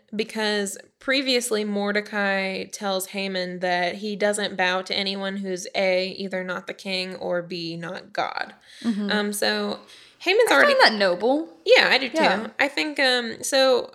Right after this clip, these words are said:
Speaker 1: so Haman's already kind of got a vendetta out for Mordecai.
Speaker 2: Mm-hmm.
Speaker 1: Um, and this is, like, before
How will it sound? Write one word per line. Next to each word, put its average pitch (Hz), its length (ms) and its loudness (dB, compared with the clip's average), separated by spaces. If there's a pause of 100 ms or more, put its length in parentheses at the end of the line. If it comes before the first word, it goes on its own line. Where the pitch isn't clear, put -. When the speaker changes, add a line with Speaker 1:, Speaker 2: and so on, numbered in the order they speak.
(300)
Speaker 1:
so 254 320 4
Haman's 403 460 2
already 277 200 4
kind 220 220 -2
of 202 100 -4
got 185 260 2
a 214 40 -2
vendetta 180 640 2
out 180 320 0
for 190 280 0
Mordecai. 196 720 -2 (200)
Speaker 2:
Mm-hmm. 220 260 -2
Speaker 1:
Um, 180 400 0 (100)
and 254 220 0
this 320 140 -2
is, 277 240 0
like, - 260 -2
before 202 800 0